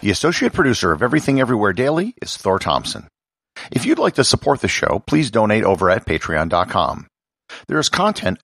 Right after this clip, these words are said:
only available to supporters, merchandise, and even opportunities for a show producer credit. If you know someone you think would enjoy the show,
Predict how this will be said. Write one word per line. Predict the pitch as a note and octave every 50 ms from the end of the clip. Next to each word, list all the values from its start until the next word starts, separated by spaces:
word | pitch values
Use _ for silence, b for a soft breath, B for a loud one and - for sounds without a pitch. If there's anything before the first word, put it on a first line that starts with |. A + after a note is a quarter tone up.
| _
only | C#3+ D#3 F#3 G#3 G#3+
available | G3+ D3 C#3 B2+ B2 B2 A#2 C3
to | - - D#3
supporters, | C#3+ D#3 - - - F#2+ F2 E2 F#2 F#2 - - - _ _ _ _
merchandise, | - A2 C#3+ E3 - - C3+ G2+ G2 F2 F2+ F2+ F2 - - - _
and | - E3 G3
even | G#3 G#3+ -
opportunities | F3 D#3+ - E3 D3+ - A#2+ A2+ G#2+ G#2 G#2+ A2+ A2+ - -
for | - - A2 F2+
a |
show | - - - C3 B2+
producer | - - A2+ G#2+ G#2 - A#2 G#2
credit. | - - F2+ D#2 - - - _ _ _ _ _ _ _ _ _ _ _ _ _ _ - D#3 -
If | D3 B2+ -
you | - C4+ D#4+
know | C#4 G3 E3 D#3 C#3
someone | - - C3+ C3 A#2 G#2+
you | G2+ - D#3
think | - G#3 F#3+ F#3+ F#3+
would | F#3+ F#3+
enjoy | F#3+ F3+ F#3+ F#3 F#3
the | F3 F3+
show, | - - F#3 F#3 G3+ G3 F#3